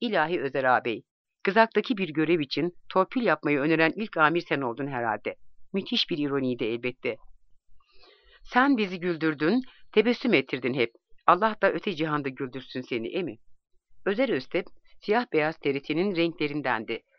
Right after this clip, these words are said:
O yıllarda T R T'yi izleyenler, siyah beyaz görüntülere mahkum kalırken, biz T R T'de rengarenk bir dünyanın içinde yaşardık onların sayesinde. Spor haberlerinin kurucusu, "Bendeniz Kemal Deniz." Kemal abi.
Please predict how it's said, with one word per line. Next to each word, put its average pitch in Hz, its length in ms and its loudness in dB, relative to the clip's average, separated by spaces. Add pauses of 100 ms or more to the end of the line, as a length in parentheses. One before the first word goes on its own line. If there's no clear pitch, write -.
(180)
O 220 100 2
yıllarda 208 420 2
T 170 160 -2
R 160 80 0
T'yi 170 280 -4
izleyenler, 120 520 0 (320)
siyah 226 260 2
beyaz 160 220 2
görüntülere 151 520 0
mahkum 156 340 0
kalırken, 165 580 0 (360)
biz 240 280 -4
T 156 120 6
R 135 100 2
T'de 156 360 0 (240)
rengarenk 170 600 4
bir 160 140 -2
dünyanın 160 420 2
içinde 156 240 -2
yaşardık 135 580 -2
onların 131 300 -2
sayesinde. 107 680 -6 (680)
Spor - 320 0
haberlerinin 143 540 4
kurucusu, 135 560 -2 (400)
"Bendeniz 240 440 2
Kemal 214 400 4
Deniz." 127 440 0 (260)
Kemal 143 420 0
abi. 110 220 -6